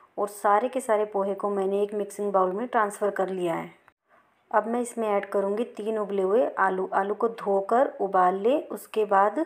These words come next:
हम आलूओं को मैश करेंगे। आप यहाँ पर ग्रेट भी कर सकते हैं, लेकिन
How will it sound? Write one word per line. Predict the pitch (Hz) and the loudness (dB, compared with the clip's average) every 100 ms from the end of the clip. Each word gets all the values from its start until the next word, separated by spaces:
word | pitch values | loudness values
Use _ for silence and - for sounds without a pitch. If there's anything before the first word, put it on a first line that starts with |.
| - - - - | -6 -20 -20 -2
हम | 202 214 | 0 0
आलूओं | - 202 202 208 | 2 2 4 2
को | 202 233 262 | 2 0 0
मैश | 214 185 185 | 2 0 0
करेंगे। | 185 208 202 233 285 | -2 -2 0 -2 2
आप | 202 190 202 | 6 4 4
यहाँ | 202 | -4
पर | 196 202 | 0 0
ग्रेट | 190 190 196 | 2 -2 -2
भी | 220 | -6
कर | 220 214 | 0 0
सकते | 208 208 - | 2 -2 -2
हैं, | 214 262 349 - - - | 0 0 -2 -6 -20 0
लेकिन | 208 214 285 | 2 2 0